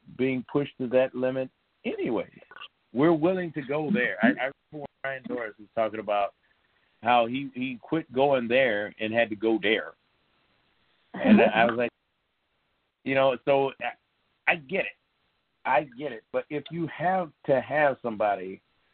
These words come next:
that has to go to that level, isn't it nice to have people that have already been to that level and, and still willing to push themselves even further because they know their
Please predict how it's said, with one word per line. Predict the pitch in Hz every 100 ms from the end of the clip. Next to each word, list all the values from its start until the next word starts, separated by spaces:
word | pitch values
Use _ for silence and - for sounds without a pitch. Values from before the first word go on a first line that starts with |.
| - _ _ _ - -
that | 123 117 - _ - -
has | - 143 -
to | 120
go | 107 143 139
to | 123
that | 120 123
level, | 107 120 90 - _ _ _ _ _ _ _ _
isn't | 170 196 196
it | 165
nice | 110 113 139 139
to | 117
have | 123 117
people | 127 127 127
that | 110
have | 107 104
already | 110 104 - -
been | 107 123 139
to | 127
that | 127 113
level | 123 123 131 131 -
and, | 107 107
and | 104 -
still | 127 123
willing | 117 120 120 117 107
to | 101 -
push | - 123 -
themselves | 113 101 117 113
even | 113 101 92
further | - 107 117 127 135 _ _ _ -
because | 110 127 113
they | 110 117
know | 110 110 120
their | 113